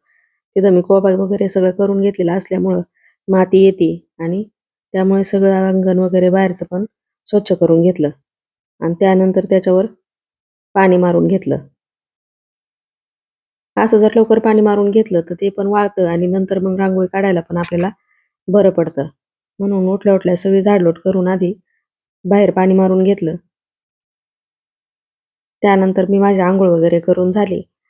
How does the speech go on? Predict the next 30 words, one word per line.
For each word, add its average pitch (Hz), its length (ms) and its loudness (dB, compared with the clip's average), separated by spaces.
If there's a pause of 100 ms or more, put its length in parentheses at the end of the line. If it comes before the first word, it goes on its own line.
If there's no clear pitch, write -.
(260)
आणि 165 280 -4 (420)
परत 202 180 2
पण 208 520 -2
आले, 196 340 0
बाहेरच 185 400 2
आले, 165 220 -6 (580)
कारण 185 220 -2
आज 185 180 -2
गुरुवार 202 280 2
असल्यामुळे 180 420 0
मला 180 200 0
सगळं 190 340 -2 (800)
धुवून 196 340 2
धावून 175 240 0
घ्यायचं 208 300 2
होतं, 170 220 -2
पोर्च 180 340 0
वगैरे 165 320 -2
सगळं. 160 340 -4 (1160)
तर 196 80 2
आता 202 160 2
इथं 226 200 4
मी 202 80 -2
काय 202 160 -2
केलंय, 190 320 0 (520)
आधी 190 320 0 (1040)
निरमा 202 220 4
पावडर 202 300 0
टाकून 214 360 -2
घेतलाय 180 420 -2